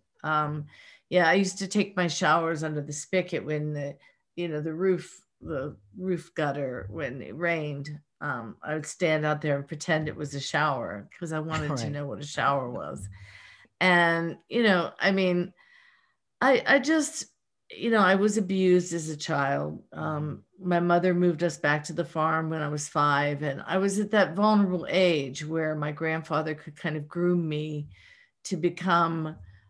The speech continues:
Speaker 1: uh, you know, someone that he could take advantage of.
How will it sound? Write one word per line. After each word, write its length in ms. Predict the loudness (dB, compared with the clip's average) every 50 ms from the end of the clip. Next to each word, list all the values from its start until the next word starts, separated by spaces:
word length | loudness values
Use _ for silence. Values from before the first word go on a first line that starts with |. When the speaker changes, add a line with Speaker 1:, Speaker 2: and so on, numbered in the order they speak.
| _ _ _ -6
Speaker 1:
uh, 360 | -4 -2 -2 -2 -2 -4 -6 -10 -14 _ _ _ _ _ _ _ _ _ _ _ _ _ -16 -16 -14 -14
you 200 | -14 -10 -8 -6 -6
know, 120 | -4 -6
someone 380 | -4 -2 -2 0 2 2 2 2
that 60 | 0
he 180 | 0 0 -2 -2
could 280 | -2 -2 -2 -2 -4 -8 _ _ _ _ _ _ _ _ _ -6
take 220 | -6 -4 -4 -4
advantage 480 | -2 0 2 2 2 2 0 -2 -4 -6
of. 280 | -10 -10 -12 -16 -16